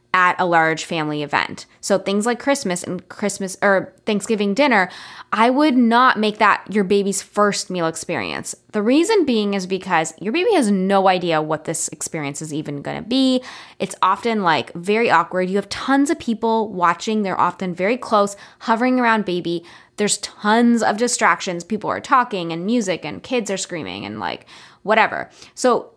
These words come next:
this isn't a time where your <laughs> baby should be overstimulated. We want them to have some peace, some quiet, some concentration. It's gonna also make for a safer feeding experience. So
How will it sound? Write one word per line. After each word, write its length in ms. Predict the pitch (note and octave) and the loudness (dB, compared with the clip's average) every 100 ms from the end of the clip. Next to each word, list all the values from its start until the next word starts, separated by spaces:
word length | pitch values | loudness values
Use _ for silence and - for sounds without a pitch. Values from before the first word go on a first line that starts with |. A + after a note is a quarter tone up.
| _ | _
this 340 | F#3+ G3+ C4 D#4 | -2 2 2 0
isn't 220 | D#4 F4 | -2 0
a 80 | E4 | -2
time 360 | G#3 G3 G#3+ | 0 0 0
where 100 | G#3+ | 0
your 240 | G3+ F#3 A3 | -2 0 -4
<laughs> 140 | F3+ | -2
baby 220 | G#3 A3+ | 0 2
should 340 | F#3+ - F3 F3 | 0 0 -2 -2
be 200 | G#3 - | -4 -2
overstimulated. 1400 | F3 E3+ F#3 F#3 F#3 - - C3 E3+ A3 A#3+ B3+ C#4+ F4+ F#4+ - - - | -2 -2 -2 -4 -4 -6 -4 -4 -4 -2 0 2 2 0 -4 -18 -20 -6
We 140 | A3+ C#4 | 2 2
want 500 | A3+ A3 A3 C4 C#4 | 4 4 4 2 2
them 180 | B3+ A3+ | 0 0
to 100 | G#3 | -4
have 300 | G3 F3+ E3+ | 2 2 2
some 220 | F3+ D#3+ | -6 -6
peace, 360 | - D4+ D4+ | -2 0 2
some 160 | - E3 | -2 -4
quiet, 460 | - G#3 G#3 G#3+ - | -2 0 2 2 0
some 160 | F3+ | -4
concentration. 1040 | - F3 D3+ D3+ C#3+ G3+ G#3 G#3 G3 G3 G3 - - - | -4 -4 -2 -6 -4 -2 0 0 -2 -2 -4 -10 -20 -6
It's 160 | G#3+ - | -4 -2
gonna 180 | A#3 A3 | 2 2
also 240 | G3 G#3+ | 2 0
make 180 | G3 F#3 | -2 -2
for 120 | G3+ | -4
a 60 | G3 | -2
safer 420 | - E3+ F3 F#3 - | 0 -2 -2 -6 -6
feeding 400 | - A#3+ B3+ F#3+ | -2 0 0 -2
experience. 680 | D#3+ - C#3 D#2 D#2 F#3 | -8 -8 -8 -8 -8 -8
So 580 | - - C4 F3 F3 B3 | -6 2 4 6 4 0